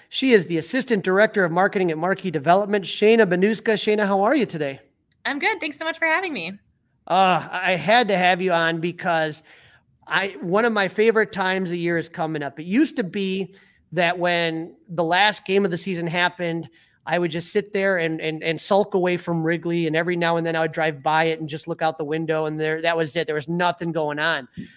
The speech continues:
Speaker 1: But over the last few years, you guys have turned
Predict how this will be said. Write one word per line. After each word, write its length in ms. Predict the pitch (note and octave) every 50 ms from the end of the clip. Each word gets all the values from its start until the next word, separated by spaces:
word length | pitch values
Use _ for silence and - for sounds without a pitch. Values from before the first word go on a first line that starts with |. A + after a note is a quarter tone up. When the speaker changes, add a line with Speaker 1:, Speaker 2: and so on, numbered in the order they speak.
| _ _ _
Speaker 1:
But 80 | E3+ F#3+
over 200 | A#3 D4 F4+ E4+
the 100 | B3+ G3+
last 420 | F3 F3 G3 A3 A#3 A3+ - -
few 220 | _ A3 G#3+ G#3+
years, 580 | G3+ E3+ D#3+ F3+ G3 F#3+ F3 D#3+ D3+ D3 - - _ _ _ -
you 220 | E3+ D3+ F#3 A#3 A3
guys 320 | C4 B3 A#3 A#3 A3+ F3 F#3
have 240 | G3+ F#3 D3+ -
turned 460 | - - - G#3+ G3+ F#3+ F3+ F3 E3